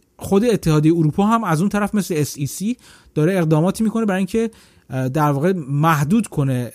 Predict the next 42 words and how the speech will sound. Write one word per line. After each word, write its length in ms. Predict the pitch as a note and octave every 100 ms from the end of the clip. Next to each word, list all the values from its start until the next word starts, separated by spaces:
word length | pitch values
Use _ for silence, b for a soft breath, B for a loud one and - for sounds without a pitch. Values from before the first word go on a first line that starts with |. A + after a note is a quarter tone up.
| -
اجازه 400 | C#3+ C#3+ C3+ F3
این 200 | F3 F3+
رو 80 | G#3
که 260 | A3+ G#3 G#3
شرکت‌های 420 | E3 D3 C3+ F3
چینی 340 | - D#3 E3
بیان 260 | F#3 G#3 G#3
و 200 | F#3 G3 G3+ B B
کنترل 520 | - E3 D#3 E3+ G3 D#3+
شرکت‌های 480 | - C3+ C#3+ F3+
کلیدی 440 | D#3+ - D3 C#3 F#3
اروپایی 420 | C#3 C#3 D3+ D#3+
رو 160 | G#3+ A3+ b b
در 160 | - A#2
دست 300 | C3 B2+ -
بگیرن. 300 | G#2+ G#2+ G#2+ b b -
و 60 |
خلاصه 340 | E3 A3 F#3+ B3 -
از 200 | D#3+ E3
این 140 | A3
نظر 280 | A3+ G#3+ A3+ A3+ -
در 220 | E3 D#3
بازار 1040 | C#3+ C3+ C#3 C#3 C#3 D#3 F#3+ F3+ D3+ A#2+ G2+ b b b -
سرمایه 460 | A2 D3+ C#3+ C#3 C#3
گذاران 340 | C#3 C3+ D#3
اکتیویست 500 | F3 C3+ - D3+ C#3+
در 200 | C#3+ C3 -
اقصا 360 | C#3 - D3+
نقاط 320 | C#3+ C3+ F#3+ B3
دنیا 320 | A3+ A3 A3+
اتفاقات 760 | D#3+ - C#3 D3 E3+ F#3+ G3 b b _
جالب 400 | C3+ C#3 C#3 E3+
و 300 | F3+ F#3 F#3
نسبتاً 520 | F#3+ C#3 - B2+ C#3 E3+
هیجان 340 | C#3+ B2+ B2
انگیزی 260 | A#2+ D#3+ D3
داره 180 | A#2
میفته 280 | A2+ A2 -
این 80 | A2+
روزا 160 | A2 C#3
که 100 | D#3
بد 340 | B2 B2+